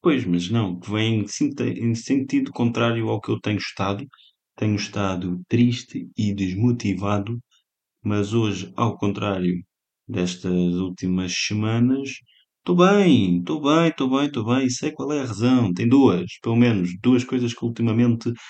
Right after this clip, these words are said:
me estão a motivar. Por um lado, tenho vídeos no TikTok a bater, which is superficial, which is dumb, because I'm not proud of what I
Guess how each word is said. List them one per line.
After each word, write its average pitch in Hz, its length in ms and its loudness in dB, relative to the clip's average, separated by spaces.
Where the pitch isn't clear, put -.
me 120 360 4
estão 120 600 2
a 95 80 0
motivar. 95 600 2
Por 165 160 6
um 143 120 6
lado, 101 560 0
tenho 127 300 0
vídeos 110 500 0
no 135 180 4
TikTok 117 640 -2
a 131 140 -4
bater, 101 460 -2
which 113 300 0
is - 460 -4
superficial, 98 1000 -6
which 117 320 -4
is 90 320 -6
dumb, 95 320 -4
because 92 340 -2
I'm 90 240 4
not 101 220 0
proud 90 300 0
of 87 180 -4
what 90 180 -4
I 90 120 0